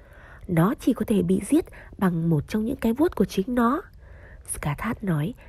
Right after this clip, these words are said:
nghe tiếng cô bình tĩnh nên ngạc nhiên. "Coi chừng, mau lùi lại." George quay lại, vừa đúng lúc cái đầu to vật vã của cái thứ đó bổ nhào tới trước, húc vào cạnh nhà đã đổ xuống. Cái lưỡi trắng của nó phóng ra phía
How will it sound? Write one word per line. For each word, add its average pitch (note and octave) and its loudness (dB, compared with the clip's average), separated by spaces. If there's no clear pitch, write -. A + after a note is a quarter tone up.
nghe F#3+ 0
tiếng E3+ 2
cô A3+ 0
bình E3 0
tĩnh - -2
nên G#3+ -6
ngạc F#3+ -2
nhiên. G#3+ -2
"Coi B3+ 2
chừng, B3+ 4
mau B3+ 0
lùi C#4 6
lại." C#4 4
George G3+ 0
quay F3 0
lại, E3 0
vừa F#3+ 4
đúng D3+ 0
lúc A3+ 0
cái A#3 -2
đầu F3+ 0
to A#3+ -2
vật G#3 -4
vã - -6
của E3 -6
cái C#3 -4
thứ D#3 -4
đó D3+ -2
bổ G3 4
nhào C#3 0
tới C3 -4
trước, C4+ -4
húc - -6
vào E3 -2
cạnh D3+ -6
nhà C#3+ -2
đã - -8
đổ F3+ 2
xuống. C3 -2
Cái D#3+ -2
lưỡi F3+ -2
trắng F3+ -6
của G3+ -4
nó C3+ -2
phóng C3+ -6
ra F3 -2
phía D3+ -6